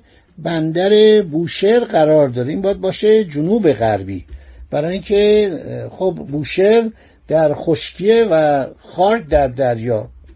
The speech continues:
این جزیره با موقعیت جغرافیایی خودش که، عرض کردم، سی و دو کیلومتر مربع وسعت داشته، آبهای نیلگون و لنگرگاه‌های مناسب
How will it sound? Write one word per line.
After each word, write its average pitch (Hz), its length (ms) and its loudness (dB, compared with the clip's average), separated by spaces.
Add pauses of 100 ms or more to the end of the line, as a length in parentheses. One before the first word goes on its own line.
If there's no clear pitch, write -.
(720)
این 285 160 0
جزیره 226 440 2
با 220 160 4
موقعیت 190 500 -2
جغرافیایی 160 800 -2
خودش 208 540 0
که، 156 100 -4
عرض 160 200 -2
کردم، 156 240 -4
سی 160 220 -6
و 160 80 0
دو 196 180 0
کیلومتر 156 540 -4
مربع 143 680 -2 (400)
وسعت 170 580 -4
داشته، 220 840 0 (400)
آبهای 220 560 4
نیلگون 175 720 0
و 147 80 2
لنگرگاه‌های 156 1040 2
مناسب 151 680 0